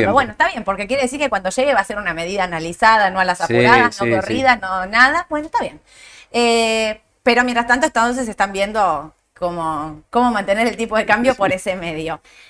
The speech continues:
Speaker 2: Em, ¿a quién beneficia? Bueno, beneficia, no sé si hay un beneficio, digamos, claramente. Eh, sí, que te, te acortó el parking para hacerlo, para llevarte la plata para afuera por medio de A L,
Speaker 1: Ujú.
Speaker 2: recordando siempre que tenés que tener una cuenta bancaria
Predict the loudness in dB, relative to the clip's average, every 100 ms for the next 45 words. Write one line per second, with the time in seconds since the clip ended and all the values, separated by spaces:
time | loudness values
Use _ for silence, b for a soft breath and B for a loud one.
0 | b -6 -4 -4 -8 -12 -14 -6 -4 -4
1 | -6 -4 -4 -4 -8 -6 0 2 2 -2
2 | -4 -6 -6 -8 -10 -12 -8 -2 -2 -2
3 | -8 _ -12 -8 -6 -6 -6 -6 -8 -10
4 | -14 -14 -10 -8 -6 -8 -10 -8 -6 -4
5 | -6 -8 -6 -6 -6 -8 b b b -8
6 | -6 -4 -8 -10 -6 -4 -4 -6 -8 -6
7 | -8 -8 -6 -4 -2 0 0 4 2 2
8 | 0 -2 0 -2 -2 0 2 0 0 0
9 | 0 0 -2 -2 -4 -6 -6 -4 -4 -4
10 | -6 -4 -2 0 0 0 -2 -6 -8 -10
11 | -12 _ -10 -8 -8 -8 -10 -8 -4 -4
12 | -6 -10 -10 -10 -8 -8 -8 -6 -8 -10
13 | -4 -4 -2 -4